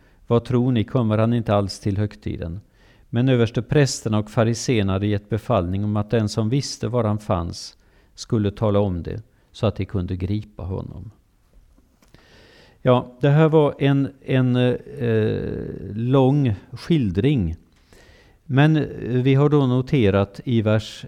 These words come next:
femtio att han säger, Kajfas: "Ni förstår in-, ingenting. Inser ni inte att det är bättre för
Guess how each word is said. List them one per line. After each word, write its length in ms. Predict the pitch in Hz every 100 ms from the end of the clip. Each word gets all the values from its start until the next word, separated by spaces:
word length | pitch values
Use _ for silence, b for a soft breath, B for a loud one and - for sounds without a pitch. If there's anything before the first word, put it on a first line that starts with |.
| -
femtio 840 | - - 131 151 104 - 101 92 98 _ - _ _ -
att 220 | 123 -
han 160 | 120
säger, 520 | 110 127 90 85 92 101 _
Kajfas: 580 | - 107 87 98 95 -
"Ni 80 | 120
förstår 480 | 135 123 160 117 113
in-, 340 | 120 117 -
ingenting. 540 | - 120 104 - 95 92
Inser 480 | - 160 139 - 127
ni 80 | 139
inte 200 | 147 110
att 80 | 104
det 60 |
är 40 | 120
bättre 420 | 131 113 - 104
för 400 | - 123 110